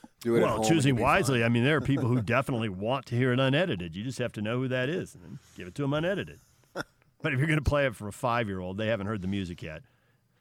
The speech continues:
Speaker 1: Mm, okay, if you say so. But, uh,
Speaker 2: <laughs>
Speaker 1: uh, yeah, he could swear unbelievably. He could
Speaker 2: Yeah.
Speaker 1: eat. Uh, just, uh, what a, what a character! We don't have characters like that anymore. I don't, I don't, I don't think so.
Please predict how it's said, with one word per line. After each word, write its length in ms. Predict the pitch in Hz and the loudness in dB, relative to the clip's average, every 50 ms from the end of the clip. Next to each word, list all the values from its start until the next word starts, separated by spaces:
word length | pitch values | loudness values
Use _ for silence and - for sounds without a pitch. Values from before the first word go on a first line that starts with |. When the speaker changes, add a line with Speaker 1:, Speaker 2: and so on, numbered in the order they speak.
| _ _ - | _ _ -14
Speaker 1:
Mm, 340 | 113 107 104 104 104 104 101 | -12 -10 -8 -8 -8 -6 -4
okay, 560 | 98 107 104 - - 113 104 101 101 101 92 - - | -4 -4 -4 -4 -4 -4 -4 -4 -4 -6 -8 -12 -14
if 140 | 117 104 92 | -14 -12 -10
you 100 | 104 107 | -10 -10
say 240 | 95 - 113 107 104 | -6 -4 -4 -4 -4
so. 320 | 92 104 101 98 95 87 - - | -4 -4 -4 -4 -4 -6 -8 -2
But, 320 | - 135 123 117 110 101 - | 2 2 4 4 2 0 0
uh, 500 | 113 101 98 120 143 - - - 156 135 - _ | -2 0 0 0 0 0 0 -2 -2 -2 -2 _
Speaker 2:
<laughs> 20 | - | -8
Speaker 1:
uh, 60 | 131 - _ - - - _ _ _ _ - 135 - - - - 92 90 87 90 85 92 95 98 110 | -8 -8 _ -16 -18 -18 _ _ _ _ -16 -16 -14 -16 -16 -16 -14 -12 -12 -12 -12 -14 -16 -14 -12
yeah, 320 | 107 101 101 98 95 92 | -10 -8 -6 -6 -8 -8
he 160 | 90 92 104 | -10 -12 -12
could 180 | 92 - 101 - | -12 -14 -12 -12
swear 640 | - - 104 98 98 98 98 95 95 95 92 92 | -10 -8 -6 -4 -4 -4 -4 -4 -4 -6 -6 -8
unbelievably. 760 | 98 101 98 92 95 92 92 92 90 90 90 87 90 90 92 98 | -8 -8 -6 -8 -6 -6 -8 -10 -10 -10 -10 -10 -8 -8 -6 -6
He 100 | 113 113 | -8 -8
could 140 | 95 107 - | -8 -8 -6
Speaker 2:
Yeah. 100 | 90 113 | -6 -6
Speaker 1:
eat. 380 | 113 113 110 - - - - _ _ _ - | -6 -8 -10 -12 -14 -18 -20 _ _ _ -18
Uh, 280 | 85 80 80 80 82 82 82 | -18 -16 -16 -16 -16 -16 -16
just, 360 | 90 90 - - - - 92 | -16 -16 -16 -16 -16 -14 -14
uh, 220 | 90 90 87 87 90 | -12 -12 -12 -14 -12
what 220 | 90 101 113 113 | -8 -6 -4 -4
a, 60 | 113 - | -4 -6
what 160 | - 120 131 127 | -4 -4 -2 -2
a 60 | 117 | -4
character! 640 | - - - 104 98 98 98 95 - - 92 92 87 - - - - - _ _ _ | -6 -8 -8 -6 -4 -4 -6 -6 -8 -10 -12 -12 -12 -14 -18 -20 -20 -20 _ _ _
We 100 | - 143 | -2 0
don't 180 | 147 143 131 113 | 2 2 2 0
have 280 | 113 117 117 107 - | 0 -2 -2 -2 -4
characters 720 | - - 113 104 101 101 98 - - 98 92 95 92 - - | -6 -6 -4 -4 -2 -4 -4 -6 -8 -10 -8 -8 -10 -10 -10
like 240 | 95 95 92 90 - | -10 -10 -10 -10 -12
that 280 | 92 90 92 92 90 | -12 -10 -10 -10 -10
anymore. 560 | 87 90 90 90 90 87 85 87 90 87 85 _ _ _ - | -12 -12 -12 -12 -12 -12 -10 -10 -12 -12 -14 _ _ _ -14
I 80 | 98 98 | -12 -12
don't, 140 | 107 - 95 | -10 -10 -12
I 60 | 95 | -12
don't, 140 | 92 92 92 - | -12 -12 -12 -12
I 80 | 95 | -12
don't 180 | 95 92 90 87 _ | -12 -12 -12 -14 _
think 160 | - 92 87 | -14 -12 -10
so. 340 | - - 92 87 87 - | -12 -10 -10 -12 -12 -14